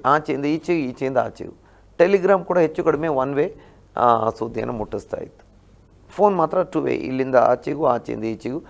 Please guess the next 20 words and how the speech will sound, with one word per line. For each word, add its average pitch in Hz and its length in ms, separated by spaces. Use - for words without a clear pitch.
ಧ್ವನಿ 123 260
ಕೇಳಿಸ್ತಿತ್ತು, 131 640
ಧ್ವನಿ 113 340
ಗುರುತಾಗ್ತಿತ್ತು, 120 920
ಇದು 113 120
ಇಂಥವ್ರದ್ದೇ 131 520
ಅನ್ನೋದು 117 320
ಸ್ಪಷ್ಟವಾಗ್ತಾಯಿತ್ತು, 123 1040
ಮಾತಾಡ್ತಿದ್ದೀವಿ, 117 840
ಮಾತಾಡಲಿಕ್ಕೆ 135 680
ಆಗ್ತಾಯಿತ್ತು. 135 640
ಹಾಗಾಗಿ, 170 540
ಆ, 123 400
ಈ 180 240
ಒಂದು 165 280
ನೂ-, 156 440
ನೂರು, 175 320
ನೂರೈವತ್ತು, 156 480
ಇನ್ನೂರು 139 240
ವರ್ಷಗಳಲ್ಲಿ 127 560